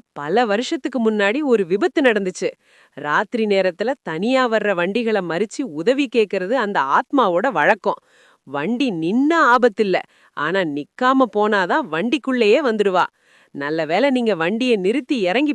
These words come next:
பாத்தீங்க, அதான் தப்பிச்சீங்க. இனிமே ராத்திரி பன்னெண்டு மணிக்கு மேல அந்த பக்கம் தனியா வராதீங்க"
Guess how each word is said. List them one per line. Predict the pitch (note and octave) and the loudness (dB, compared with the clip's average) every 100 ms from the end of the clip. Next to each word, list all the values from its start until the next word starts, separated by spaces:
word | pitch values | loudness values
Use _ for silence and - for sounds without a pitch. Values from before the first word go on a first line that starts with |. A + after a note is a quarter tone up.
| G#3 | 0
பாத்தீங்க, | F#3+ G3+ F#3 - _ - | -2 0 -2 -4 _ -10
அதான் | D3+ D3 A3 C4+ | -10 -4 -2 -2
தப்பிச்சீங்க. | G#3 B3 G3+ A3 F#3+ - _ _ _ - | -2 -4 -6 -4 -4 -6 _ _ _ -12
இனிமே | D3+ D#3+ E3+ G#3 | -8 -4 -2 -2
ராத்திரி | D#3 D3+ A3 A#3+ G#3 - | 0 0 0 -4 -6 -6
பன்னெண்டு | D3+ G#3+ C4+ A#3+ | -4 0 0 0
மணிக்கு | A3 A3 G#3 | 0 -2 -4
மேல | F#3 G3+ C4 | -2 0 0
அந்த | F3 F3 | -2 -4
பக்கம் | F3+ F#3 D4+ - | -6 -4 -6 -4
தனியா | D#3 A3 C#4+ G#3+ | -4 0 0 0
வராதீங்க" | D#3+ A3 A#3+ A3+ | 2 2 2 -2